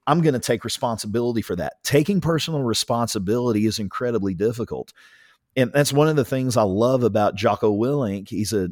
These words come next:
Navy seal. I don't know if you've heard of him, but he's written on personal responsibility and taking responsibility. He hosts a podcast. He's a jujitsu black belt. He's a former Navy seal. This dude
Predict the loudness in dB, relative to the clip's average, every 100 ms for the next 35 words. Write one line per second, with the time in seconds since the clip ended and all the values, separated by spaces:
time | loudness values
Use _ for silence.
0 | -2 0 0 -2 -4 -2 -2 -4 -4 -2
1 | -2 -2 -2 -2 -4 -4 -6 2 2 2
2 | -2 -4 -4 -6 -4 -6 -6 -4 -4 -4
3 | -4 -4 -4 -6 -6 -6 -6 -6 -6 -8
4 | -8 -8 -6 -4 -2 -2 -4 -8 -20 -20
5 | _ -2 0 0 0 2 2 2 0 0
6 | 0 -2 -4 -8 -4 0 0 0 0 2
7 | 2 2 2 2 2 -6 -20 -20 _ _
8 | -2 0 2 2 0 -2 0 2 0 0
9 | -2 0 2 2 2 0 0 0 2 2
10 | 0